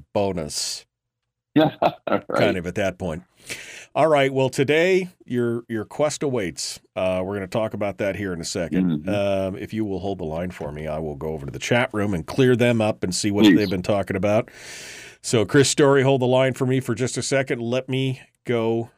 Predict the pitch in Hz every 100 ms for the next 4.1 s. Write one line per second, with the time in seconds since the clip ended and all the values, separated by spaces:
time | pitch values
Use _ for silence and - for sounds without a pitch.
0 | _ - 104 101 101 - 104 104 98 90
1 | 92 92 90 - _ _ _ _ _ -
2 | 90 90 87 90 - - 82 80 80 -
3 | - 80 - _ - 71 65 65 64 -
4 | -